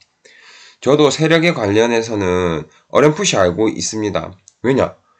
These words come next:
저도 실제로 세력에 가담한 적이 없기 때문에. 아, 혹시 세력에 가담해보신 분 있으면 안 보셔도 됩니다. 그, 그런 분 계시면 알려주세요. 저도 궁금하고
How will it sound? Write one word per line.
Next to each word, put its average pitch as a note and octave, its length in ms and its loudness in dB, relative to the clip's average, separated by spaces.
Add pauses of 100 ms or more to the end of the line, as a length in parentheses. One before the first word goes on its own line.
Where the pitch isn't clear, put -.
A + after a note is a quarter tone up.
저도 G3 340 4
실제로 A3 760 6
세력에 E3 340 2
가담한 D3+ 400 2
적이 C#3+ 340 -2
없기 F#2+ 340 -6
때문에. C3+ 500 2 (1900)
아, A2 120 2
혹시 D#3 540 2
세력에 F#3 360 4
가담해보신 C#3 720 2
분 A#2+ 100 0
있으면 F#2+ 760 0 (100)
안 G2 200 -4
보셔도 B2 260 2
됩니다. F2+ 420 -2 (580)
그, D3 220 4
그런 E3 320 4
분 D3+ 140 0
계시면 G#2 520 2
알려주세요. G#2+ 600 2
저도 B2 280 -4
궁금하고 G2 960 0